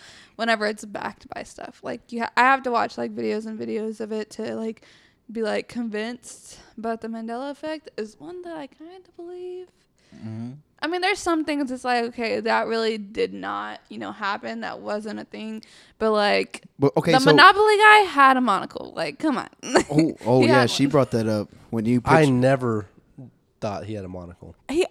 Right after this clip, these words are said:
Speaker 1: always had one. Like
Speaker 3: He always had the monocle, bro.
Speaker 4: And the thing is, the, the reason why people believe that is because other shows and stuff that make fun of Monopoly, they give him a,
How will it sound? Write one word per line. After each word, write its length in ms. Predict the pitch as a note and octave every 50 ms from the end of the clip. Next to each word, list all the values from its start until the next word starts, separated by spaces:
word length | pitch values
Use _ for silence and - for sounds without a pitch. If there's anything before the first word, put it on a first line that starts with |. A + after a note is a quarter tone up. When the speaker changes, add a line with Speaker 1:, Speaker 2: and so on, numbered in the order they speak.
| _ -
Speaker 1:
always 420 | C4 C4 C4+ C4 C4+ C#4+ D#4 D4
had 220 | C#4+ C#4+ D#4+ F4 D#4
one. 280 | A#3+ F3 E3+ - -
Like 180 | - - - C#3
Speaker 3:
He 80 | C#3+
always 280 | C#3 C#3 D3 D3+ D3+ C3+
had 280 | C#3+ D3+ D#3 D3+ D3 C#3
the 40 |
monocle, 460 | C3 B2+ A#2+ G#2+ F#2+ F#2 - - F#2+ F2+
bro. 140 | - G3
Speaker 4:
And 80 | G#3 G3+
the 40 | G#3+
thing 220 | G3+ B3 A#3+ A#3
is, 120 | A3 G3+ F3
the, 120 | G#3 F#3+
the 240 | E3 D3+ E3+ D#3 D3+
reason 400 | C#3 C#3+ G#3+ B3+ C4+ B3+ B3 A3
why 140 | G3 F3+ E3+
people 300 | - - E3+ D#3 D#3 C#3+
believe 240 | A#2 A#2 A#2+ B2 A2+
that 180 | A2 G#2 -
is 100 | C3 A#2+
because 560 | - C#3 C3+ - - D3+ C#3+ C#3 C3+ A#2+ - - - _ _ _ _ _ _ _ _ _ -
other 260 | F3 G#3 G3 G3+ F3+
shows 520 | - - - F#3+ F#3 F3+ F#3 F#3 F3+ E3+ D#3+
and 80 | E3
stuff 160 | - F#3 E3 -
that 80 | C3+
make 160 | A#2 G#2+ -
fun 220 | - - F3 E3 F3
of 60 | F3
Monopoly, 440 | F3 E3+ E3+ E3+ E3+ - - E3+ D#3
they 140 | C3+ A#2+ A#2+
give 280 | A#2 B2 D#3 F3+ E3 E3
him 100 | D3+ C#3
a, 160 | C3 B2 A#2